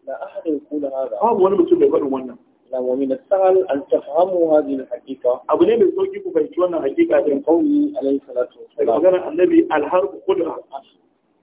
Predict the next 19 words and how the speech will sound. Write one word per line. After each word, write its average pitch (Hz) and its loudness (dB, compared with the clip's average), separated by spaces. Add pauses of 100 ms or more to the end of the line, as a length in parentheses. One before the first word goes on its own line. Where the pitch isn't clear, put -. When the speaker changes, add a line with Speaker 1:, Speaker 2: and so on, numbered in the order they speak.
(200)
Speaker 2:
Yaƙi 175 4
dan 180 2
zamba 151 2
ne. 127 -6 (880)
Speaker 1:
والذي 185 0
يقال 170 4
في - -6
الخدعة 147 -4 (200)
يقال 165 0
في - -18
المكر 135 -4
Speaker 2:
To, - -14
Speaker 1:
تماما. 135 0
Speaker 2:
abin 226 0
da 202 0
ake 185 0
faɗa 170 -2
game 170 2
da 165 4